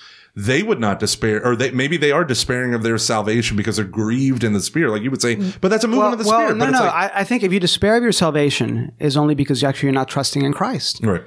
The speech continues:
Speaker 2: You're trusting in yourself.
Speaker 1: Yeah.
Speaker 2: If you actually believe that Jesus Christ came to save you, um,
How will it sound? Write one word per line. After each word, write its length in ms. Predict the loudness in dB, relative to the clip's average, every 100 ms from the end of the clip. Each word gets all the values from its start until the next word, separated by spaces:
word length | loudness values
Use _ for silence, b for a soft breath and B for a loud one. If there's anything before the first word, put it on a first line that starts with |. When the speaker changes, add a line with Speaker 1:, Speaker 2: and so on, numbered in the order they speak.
| B B _
Speaker 2:
You're 140 | -6
trusting 320 | -2 0 0 2
in 40 |
yourself. 500 | 2 2 0 -2 -6 -10 B
Speaker 1:
Yeah. 180 | -2 -2 0
Speaker 2:
If 160 | 2
you 280 | 4 4 4
actually 420 | 2 -2 0 2
believe 320 | 2 4 2 2
that 100 | 0
Jesus 340 | 2 2 0
Christ 360 | 0 0 0 0
came 240 | 2 2
to 80 | 2
save 300 | 0 2 0
you, 260 | -2 -8 -12 b b b b b
um, 460 | -4 0 0 -2